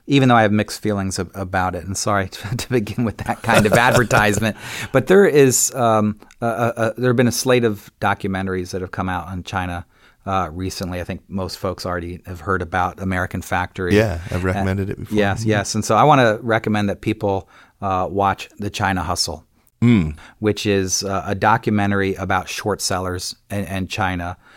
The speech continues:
Speaker 1: Uh, people probably maybe have heard of Muddy Waters.
Speaker 2: Yeah, it's the most famous or infamous one.
Speaker 1: That's
Speaker 2: Yeah.
Speaker 1: right, right. And so, um, I, there's two messages that come out of, out of this documentary. One is Wall Street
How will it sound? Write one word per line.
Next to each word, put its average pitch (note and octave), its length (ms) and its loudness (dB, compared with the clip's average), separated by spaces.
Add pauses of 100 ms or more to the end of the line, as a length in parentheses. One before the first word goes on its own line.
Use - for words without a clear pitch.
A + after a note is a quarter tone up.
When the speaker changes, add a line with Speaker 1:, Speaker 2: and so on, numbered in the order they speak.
(260)
Speaker 1:
Uh, G2 220 -2
people G2+ 360 -2
probably G2 360 -2
maybe G2 300 -2
have F2+ 100 -4
heard G2 180 -2
of F2 100 -4
Muddy F#2+ 260 0
Waters. F#2 500 -2
Speaker 2:
Yeah, F#2+ 180 6
it's F2+ 160 -2
the - 60 -8
most F#2+ 180 -2
famous F#2+ 340 0
or F2+ 120 2
infamous F#2+ 480 0
one. F2+ 180 -2
Speaker 1:
That's G2+ 300 2
Speaker 2:
Yeah. A2 40 4
Speaker 1:
right, G2+ 240 0
right. G2+ 300 -2 (240)
And A2+ 180 -2
so, A#2 320 4 (300)
um, A2+ 300 0 (160)
I, B2+ 140 2
there's C#3 360 4
two - 160 0
messages A#2+ 640 2
that G2+ 220 -2
come G#2 280 0
out F#2+ 320 -2
of, F#2 280 -6
out F#2+ 200 -4
of F2+ 140 -8
this F#2 160 -8
documentary. F#2 560 -4
One A2+ 280 4
is G2 200 0
Wall G2+ 200 2
Street F#2+ 400 -2